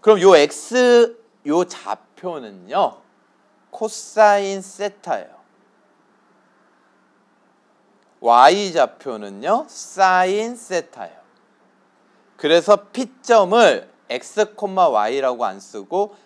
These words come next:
코사인 세타, 사인 세타라고 쓸 수 있어. 시초선을 이거라고 잡았을 때의 각이에요. 그래서 반지름 일자리 원은 이렇게 좌표를 각으로 쓸 수 있구나.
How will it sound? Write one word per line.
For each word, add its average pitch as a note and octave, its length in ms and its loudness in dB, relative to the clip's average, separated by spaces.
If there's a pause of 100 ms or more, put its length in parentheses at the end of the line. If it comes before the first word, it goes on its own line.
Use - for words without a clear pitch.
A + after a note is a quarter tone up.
(120)
코사인 G3+ 580 -6
세타, F#3+ 480 -10 (560)
사인 A#3 400 -6
세타라고 A#3 720 -6
쓸 D3+ 180 -12
수 - 140 -18
있어. F2+ 340 -20 (320)
시초선을 A3 880 -2
이거라고 B2+ 580 -4
잡았을 A#2 540 -12
때의 A#2 460 -6
각이에요. A2 680 -16 (1600)
그래서 A3 580 4
반지름 A3 480 -2
일자리 B3+ 360 -4
원은 E3+ 380 -4
이렇게 F#3+ 760 2 (120)
좌표를 F3+ 840 2 (280)
각으로 F3+ 640 -4
쓸 C4 200 -10
수 - 240 -12
있구나. C#3 680 -6